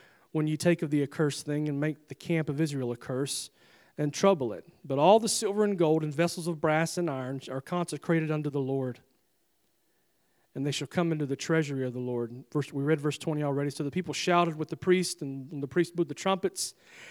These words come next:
And it came to pass when the people heard the sound of the trumpet, and the people shouted with a great shout, that the wall fell down flat, so that the people went up into the city, and every man straight before him, and took the city."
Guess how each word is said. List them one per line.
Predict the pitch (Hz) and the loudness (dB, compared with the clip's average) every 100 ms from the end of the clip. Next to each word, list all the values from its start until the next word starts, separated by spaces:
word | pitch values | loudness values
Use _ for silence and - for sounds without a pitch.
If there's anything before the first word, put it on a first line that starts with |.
| - - | -10 -2
And | 165 | -2
it | - | 2
came | 202 185 | 2 2
to | |
pass | 175 185 180 196 | 2 2 2 0
when | |
the | 175 | -2
people | 196 180 160 | -2 0 2
heard | 190 | 2
the | 165 | 0
sound | - 180 175 | -2 0 0
of | |
the | 160 | -2
trumpet, | - 170 175 | -2 -4 -4
and | 147 | -6
the | 135 | -6
people | 170 143 | -6 -4
shouted | - 190 185 185 | 0 2 4 4
with | 165 | 0
a | 160 | 0
great | 170 175 151 | 4 4 4
shout, | - 185 175 - - - - | 4 6 6 2 -14 -20 -6
that | 160 165 | -2 0
the | |
wall | 139 151 180 190 | 0 2 2 2
fell | - 185 185 180 | 2 2 2 2
down | 170 165 160 | 2 0 -2
flat, | - - 131 120 92 - - _ _ _ _ _ _ | -6 -8 -6 -6 -8 -14 -16 _ _ _ _ _ _
so | - 135 | -12 -10
that | 120 | -10
the | - | -4
people | 165 156 | -2 0
went | 147 | -2
up | 147 156 | -2 -4
into | 139 | -6
the | 123 | -6
city, | - 156 143 | -6 -4 -2
and | 135 | -2
every | 143 139 | -2 -2
man | 139 135 | -4 -4
straight | - 156 135 | -4 -4 -4
before | 135 147 147 | -6 -4 -2
him, | 135 131 | -2 -6
and | 123 - | -10 -12
took | - 185 170 - | 0 2 2 0
the | 139 | -8
city." | - - 131 113 110 | -6 -4 -4 -6 -10